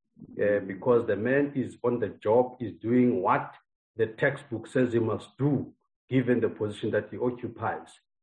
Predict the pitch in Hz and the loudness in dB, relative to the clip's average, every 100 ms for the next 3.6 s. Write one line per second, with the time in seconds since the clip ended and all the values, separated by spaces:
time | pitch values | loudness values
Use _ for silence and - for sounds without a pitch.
0 | _ 127 113 110 110 156 170 135 113 120 | _ 2 2 2 0 4 4 4 2 4
1 | 127 123 117 - - 156 - 127 92 80 | 2 0 -6 -6 -2 -2 0 -2 -2 -8
2 | - _ _ _ 127 127 147 104 147 147 | -18 _ _ _ 0 2 2 6 6 6
3 | 143 - - 143 131 | 2 0 2 2 2